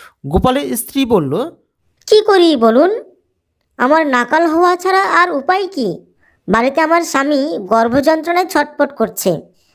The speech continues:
Speaker 2: আজই বোধহয় বাচ্চা হবে, তাই আমার করিতকর্মা ঝিটিকে সেখানে সারাক্ষণের তদারকিতে বসিয়ে রেখেছি।"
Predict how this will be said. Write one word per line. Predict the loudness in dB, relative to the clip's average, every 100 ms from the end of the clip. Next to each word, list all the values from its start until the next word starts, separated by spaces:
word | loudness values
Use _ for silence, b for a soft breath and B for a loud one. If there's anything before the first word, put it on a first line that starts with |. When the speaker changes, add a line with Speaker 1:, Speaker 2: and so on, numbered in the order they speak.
| _
Speaker 2:
আজই | -2 -2 -2
বোধহয় | 0 4 4 2
বাচ্চা | 0 -4 -4 -8
হবে, | -4 -6 -8 -14 _ _ _ _ _ _ _ _
তাই | 0 0 -2 -6
আমার | -6 0 0 0 -14 _ -2
করিতকর্মা | 0 0 0 0 2 -2
ঝিটিকে | -2 -4 -4 2 2 2 b b
সেখানে | -4 0 2 2
সারাক্ষণের | 2 0 -2 -4 0 0 0
তদারকিতে | 0 0 -2 -2 2 2
বসিয়ে | 2 0 2 2 2
রেখেছি।" | 0 -4 -6 -12